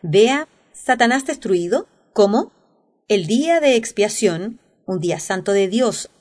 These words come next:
ante el cual la mayoría de la gente ha sido cegada para no entender, representa el momento en que este ser que habita en la oscuridad será atado y echado fuera.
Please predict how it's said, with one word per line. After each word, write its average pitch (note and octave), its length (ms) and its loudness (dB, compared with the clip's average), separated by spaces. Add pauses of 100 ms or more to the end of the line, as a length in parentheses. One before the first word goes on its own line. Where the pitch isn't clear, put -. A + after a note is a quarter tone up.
(160)
ante F3 240 -6
el D#3+ 140 -6
cual G3+ 220 0
la F#3 80 0
mayoría E3 440 -4
de B3 80 -2
la A#3 100 -2
gente A3 440 -6
ha F#3 100 -10
sido A3 300 -2
cegada F#3 480 -2
para D#3+ 160 -6
no E3+ 100 -8
entender, A3+ 480 -2 (300)
representa C#4 640 0
el D4 100 2
momento B3+ 680 2
en F#3+ 180 -6
que G3+ 200 -4
este C#4+ 320 -4
ser D4 400 -2
que F#3 120 -2
habita G#3 400 -2
en F3 100 -4
la E3 60 -2
oscuridad G3 600 -2
será C4 440 -2
atado E4+ 540 0
y G3 160 -2
echado G#3+ 380 0
fuera. D#3+ 460 -4